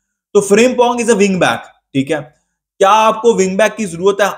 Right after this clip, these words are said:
अगर आप लमीन यमाल के साथ उसको लेके आना चाह रहे हैं तो well and good, लेकिन क्या वो आपकी प्रायोरिटी है?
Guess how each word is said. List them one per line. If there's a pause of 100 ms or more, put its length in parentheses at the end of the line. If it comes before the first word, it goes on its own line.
अगर
आप
लमीन
यमाल
के
साथ
उसको
लेके
आना
चाह
रहे
हैं
तो
well
and
good,
लेकिन
क्या
वो
आपकी
प्रायोरिटी
है?